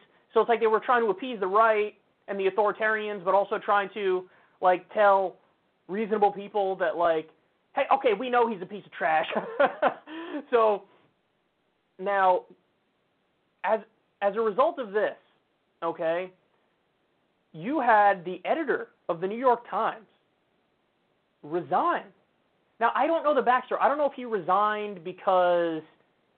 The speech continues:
he was embarrassed with the New York Times, like, trying to have it both ways after the fact. So I don't know if he resigned in the sense that he's, like, defending running the Tom Cotton thing, and now he's resigning and saying,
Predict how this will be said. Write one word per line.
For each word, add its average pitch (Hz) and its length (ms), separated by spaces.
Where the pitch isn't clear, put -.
he 208 100
was 196 120
embarrassed 175 640
with 165 100
the 156 60
New 165 80
York 151 280
Times, 160 500
like, 139 340
trying 165 200
to 151 60
have 156 180
it 151 80
both 139 200
ways 160 320
after 143 220
the 135 160
fact. 208 480
So 160 160
I 170 120
don't 202 80
know 208 60
if 208 60
he 208 100
resigned 180 420
in 165 60
the 160 120
sense 180 160
that 170 100
he's, 151 200
like, 151 200
defending 175 840
running 185 360
the 180 80
Tom 185 340
Cotton 180 280
thing, 175 680
and 151 140
now 165 180
he's 160 100
resigning 165 500
and 156 120
saying, 151 380